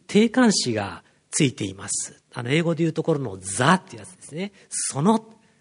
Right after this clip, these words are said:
限定された特定の教え。なんとなくぼんやりとした教えというわけではなく、誰の言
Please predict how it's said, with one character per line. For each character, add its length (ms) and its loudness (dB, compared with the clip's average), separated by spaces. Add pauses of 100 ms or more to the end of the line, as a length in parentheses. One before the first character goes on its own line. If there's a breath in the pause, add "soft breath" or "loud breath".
(140)
限 260 4
定 220 4
さ 160 0
れ 120 0
た 320 2 (260 soft breath)
特 300 -2
定 280 2
の 260 2
教 380 0
え。 200 -4 (560 soft breath)
な 160 4
ん 120 0
と 120 0
な 160 4
く 100 2
ぼ 140 6
ん 80 2
や 100 4
り 100 2
と 120 -2
し 120 -6
た 220 -4
教 120 -2 (340)
え 200 -2 (160)
と 120 -4
い 100 -2
う 40 0
わ 120 4
け 120 -2
で 80 0
は 120 -4
な 160 -10
く、 220 -20 (560)
誰 180 6
の 120 0
言 100 -2